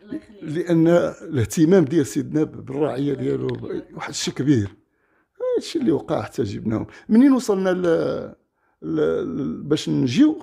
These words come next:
Speaker 2: قطع الطياره، كان الطياره اللي جبرت هي ديال نهار العيد ديالنا، ولكن حتى العشيه. آه... غتخرج في اثناش من تما،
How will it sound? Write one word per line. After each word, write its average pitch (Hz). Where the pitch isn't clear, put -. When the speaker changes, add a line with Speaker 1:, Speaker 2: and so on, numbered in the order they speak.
Speaker 2:
قطع -
الطياره، 160
كان 202
الطياره 170
اللي 165
جبرت 202
هي 214
ديال 202
نهار 196
العيد 185
ديالنا، 190
ولكن 175
حتى 233
العشيه. 156
آه... 175
غتخرج 175
في 160
اثناش 208
من 175
تما، 117